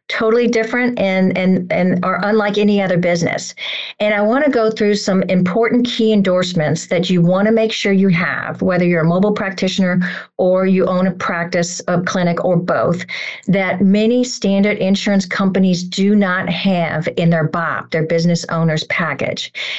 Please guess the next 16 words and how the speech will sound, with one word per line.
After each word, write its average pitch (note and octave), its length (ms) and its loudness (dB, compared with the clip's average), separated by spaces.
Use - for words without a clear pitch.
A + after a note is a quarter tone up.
And F3+ 400 2
the F3 400 2
A F#3 140 2
V A#3 140 2
M A#3 40 4
A A3 120 4
P A3 160 -2
L G#3 80 2
I G3 160 0
T F3 520 0
came B3 260 0
to B3+ 120 2
realize G3 340 2
these G3 260 2
gaps. C#3+ 640 -4
Um, F3+ 480 0